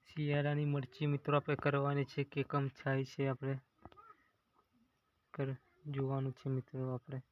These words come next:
જો મિત્રો, આપણે રીંગણી બી આપણે રોપ લાયકો તો સરસ થઈ ગઈ છે, ફૂલ બી મિત્રો ચાલુ થઈ ગયા છે આવવાનું. ને વીડિયો સારો લાગ્યો તો લાઈક, શેર કરવાનું મિત્રો ભૂલતા નહીં.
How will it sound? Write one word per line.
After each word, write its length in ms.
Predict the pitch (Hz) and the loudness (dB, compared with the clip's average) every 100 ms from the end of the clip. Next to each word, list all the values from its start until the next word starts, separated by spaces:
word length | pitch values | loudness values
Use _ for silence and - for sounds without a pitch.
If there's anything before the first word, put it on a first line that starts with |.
| - - - - - - _ - | -20 -20 -20 -20 -20 -20 _ -8
જો 280 | 139 139 139 | 0 2 2
મિત્રો, 280 | 135 131 139 | 0 2 4
આપણે 200 | 131 135 | 6 8
રીંગણી 320 | 131 127 131 | 8 8 6
બી 160 | 131 135 | 6 4
આપણે 540 | 131 127 135 185 175 | 4 0 -4 -8 -4
રોપ 220 | 143 135 - | 2 2 2
લાયકો 280 | 135 123 - | 0 0 0
તો 80 | 135 | -4
સરસ 360 | - 135 131 - - - - - - - | -2 0 0 -2 -18 -20 -20 -20 -20 -14
થઈ 180 | - 135 | -2 0
ગઈ 220 | 127 139 | 2 2
છે, 180 | 127 - 135 | 2 0 -2
ફૂલ 300 | - - 131 | -2 0 0
બી 140 | 139 | 0
મિત્રો 300 | 139 131 143 | 0 0 0
ચાલુ 320 | 135 - 127 127 | -2 4 4 6
થઈ 200 | - 123 | 2 2
ગયા 180 | 135 | 2
છે 180 | 127 - | 2 2
આવવાનું. 340 | 123 120 123 135 _ _ _ - - - _ _ _ _ _ _ _ _ _ _ _ - - - _ - - - _ _ - - - _ - - _ - - - _ | 2 2 0 -6 _ _ _ -20 -20 -20 _ _ _ _ _ _ _ _ _ _ _ -20 -20 -20 _ -20 -20 -20 _ _ -20 -20 -20 _ -20 -20 _ -20 -20 -20 _
ને 80 | 143 135 | -2 0
વીડિયો 320 | 127 131 143 | 0 0 0
સારો 340 | - 139 135 139 | 4 4 6 6
લાગ્યો 380 | 139 139 135 139 | 4 4 4 2
તો 140 | 139 | 2
લાઈક, 260 | 131 139 131 | 2 2 2
શેર 240 | - 139 | 2 2
કરવાનું 380 | - 139 135 135 | 2 2 2 2
મિત્રો 260 | 135 131 139 | 0 0 0
ભૂલતા 400 | 127 123 120 135 | 2 -2 0 0
નહીં. 200 | 135 139 | 0 -2